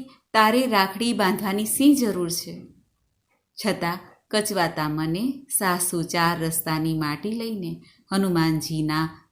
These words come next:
મંદિરનું સિંદૂર લઈને, લોઢાની ચૂક, કાળા ઊનનો દોરો, કોરા વસ્ત્રનો ટુકડો, પાંચેય વસ્તુઓ ભેગી કરીને રાણીને રાખડી બાંધી.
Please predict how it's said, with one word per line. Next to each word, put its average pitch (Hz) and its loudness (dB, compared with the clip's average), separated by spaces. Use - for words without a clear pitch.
મંદિરનું 165 2
સિંદૂર 170 0
લઈને, 226 2
લોઢાની 160 -2
ચૂક, 185 -2
કાળા 156 -4
ઊનનો 170 0
દોરો, 170 -2
કોરા 170 2
વસ્ત્રનો 151 -2
ટુકડો, 180 -4
પાંચેય 247 4
વસ્તુઓ 208 0
ભેગી 180 -2
કરીને 175 -6
રાણીને 202 4
રાખડી 165 -2
બાંધી. 202 -8